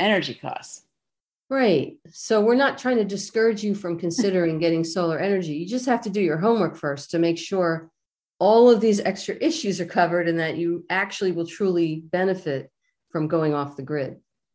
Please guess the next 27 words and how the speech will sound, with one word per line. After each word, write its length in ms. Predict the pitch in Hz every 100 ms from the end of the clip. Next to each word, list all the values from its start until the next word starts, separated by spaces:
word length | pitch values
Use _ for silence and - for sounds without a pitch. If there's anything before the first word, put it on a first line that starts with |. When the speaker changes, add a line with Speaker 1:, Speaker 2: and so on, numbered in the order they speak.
| _ _
Speaker 1:
Right 260 | 135 147 160
house, 420 | 160 180 180 180
right 280 | 135 151 160
place. 680 | - 156 165 170 165 - - _ _ _ -
Speaker 2:
All 200 | 143 156
that. 260 | 131 - _
<laughs> 300 | 262 - 311 - _ 330 - - 175 - - _ _ _ _
Speaker 1:
It's 160 | 180 240
a 60 |
shame 500 | - - 254 233 180
that 160 | 165 170
since 240 | 175 175
most 300 | 180 190 214
people 240 | 220 202 165
don't 300 | 135 170 196
have 180 | 175 165
lots 240 | 170 -
of 100 | 160
extra 300 | 170 - 151
wealth 260 | 165 220 214
sitting 320 | - 139 139
around, 360 | 135 139 143 143
they 100 | 170
have 180 | 185 185
to 80 |
benefit 460 | 151 175 180 170 -
financially 840 | 151 147 170 220 214 143 139 147